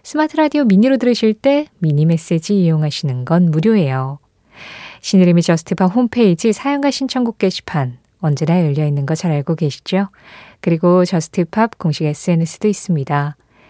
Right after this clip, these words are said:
인별그램이고요. 엠비씨 제이유에스티 피오피, 엠비씨 저스트 팝으로 찾아 들어오시면 그날그날 방송 내용을 피드로 간단하게 올리고 있어요. 거기에 댓글로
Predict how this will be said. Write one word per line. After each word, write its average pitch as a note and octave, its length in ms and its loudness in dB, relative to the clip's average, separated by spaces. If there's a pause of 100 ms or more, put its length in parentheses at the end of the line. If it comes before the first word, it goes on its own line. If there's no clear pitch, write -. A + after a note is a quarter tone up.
(160)
인별그램이고요. G#3 1000 2 (380)
엠비씨 D3 400 -2
제이유에스티 D#3+ 800 -2
피오피, B3+ 760 -4 (260)
엠비씨 F3+ 360 -2
저스트 F3+ 380 -4
팝으로 G#3 280 -2
찾아 G#3+ 280 -2
들어오시면 E3+ 800 -2 (340)
그날그날 D3 420 -2
방송 D#3 360 -2
내용을 E3+ 480 0
피드로 G3+ 340 -4
간단하게 E3 500 -2
올리고 C#3+ 340 -2
있어요. D#3+ 540 -4 (540)
거기에 G3+ 320 0
댓글로 G#3 640 0